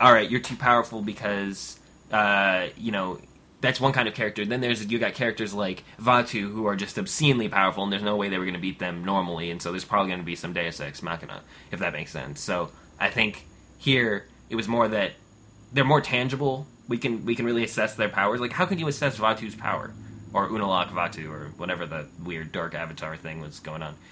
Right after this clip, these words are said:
How can you assess the power level of a character like that? So for us, it was like, well, of course he's gonna lose because Korra's gonna come up with some weird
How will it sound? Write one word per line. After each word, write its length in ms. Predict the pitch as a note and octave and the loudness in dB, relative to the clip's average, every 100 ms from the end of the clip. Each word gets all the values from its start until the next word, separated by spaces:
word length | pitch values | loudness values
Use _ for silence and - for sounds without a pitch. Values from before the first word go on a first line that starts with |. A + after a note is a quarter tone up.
| - - | -20 -2
How 140 | - C3 | 4 6
can 120 | D3 | 6
you 120 | C3 | 2
assess 340 | A2+ - A2+ - | 0 2 0 0
the 100 | G2+ | -2
power 260 | F#2+ G2+ | 2 4
level 200 | F#2 E2+ | 2 -2
of 80 | F2 | -4
a 60 | F2+ | -4
character 340 | - F#2+ E2+ | -2 -4 -2
like 180 | D#2+ C#2 | -6 -6
that? 180 | D2 D2 | -6 -6
So 240 | - F#2 E2 | -4 -4 -4
for 220 | - F#2+ | -4 0
us, 180 | G2+ - | 0 0
it 60 | |
was 140 | F#2 F2 | -8 -6
like, 300 | E2+ E2 - - - - | -6 -6 -8 -20 -20 -4
well, 100 | G#2+ | 0
of 60 | |
course 180 | C#3+ B2+ | 4 2
he's 120 | A2 | 2
gonna 160 | G#2 F#2 | -4 -4
lose 260 | F#2+ F#2+ | -2 -4
because 440 | F#2 F#2 F#2 F2 D#2 | -6 -6 -6 -8 -10
Korra's 320 | - F#2+ F2+ | -4 -4 -4
gonna 120 | F2 | -8
come 140 | E2+ F2 | -6 -8
up 60 | |
with 140 | E2+ E2 | -8 -10
some 220 | F2 E2+ | -8 -8
weird 400 | F2 E2+ E2+ | -6 -6 -6